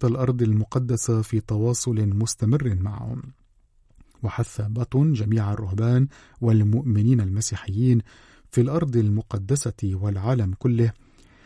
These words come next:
حثهم على الصلاة من أجل السلام في سوريا التي تعاني من سنوات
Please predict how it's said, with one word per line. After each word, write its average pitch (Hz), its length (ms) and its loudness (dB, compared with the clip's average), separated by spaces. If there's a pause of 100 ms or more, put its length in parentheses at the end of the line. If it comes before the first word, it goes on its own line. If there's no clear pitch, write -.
(140)
حثهم 131 500 2
على 110 160 0
الصلاة 117 500 0
من 110 260 0
أجل 107 220 -2
السلام 104 540 0
في 101 200 -6
سوريا 117 520 -6 (540)
التي 110 680 0
تعاني 113 640 2 (400)
من 117 220 6
سنوات 120 600 0